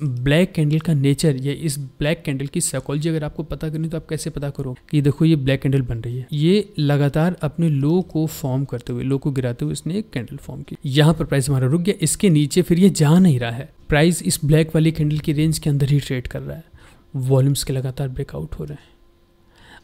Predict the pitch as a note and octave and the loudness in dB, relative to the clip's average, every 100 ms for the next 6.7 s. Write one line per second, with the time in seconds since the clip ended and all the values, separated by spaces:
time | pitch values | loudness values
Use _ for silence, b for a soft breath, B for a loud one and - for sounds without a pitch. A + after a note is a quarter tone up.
0 | - C3+ D3+ G#3 G3 F#3 F#3+ A3+ D#3 G3+ | -6 0 2 2 2 0 2 0 2 2
1 | D3+ - C#3 E3+ - B B - F#3 B2+ | 0 -2 -2 -2 -4 B B 0 0 2
2 | C3+ D3+ G#3 - G3+ G#3 D#3 D#3+ G3 A#2 | 0 2 2 2 2 2 2 4 4 4
3 | D#3+ D#3+ G3 - F3 D#3 C3 B2 - B | 2 2 0 4 4 6 4 0 -8 B
4 | B B B - G#3+ - - C3+ F3+ F#3+ | B B B -2 -2 -2 0 4 4 2
5 | - G#3 G#3+ E3+ D#3+ - G3 G#3 G3 F#3 | 2 2 4 4 2 0 -2 -2 -2 0
6 | G3+ F#3+ F#3 D3+ F#3 E3 C3+ | 0 0 2 4 2 0 -2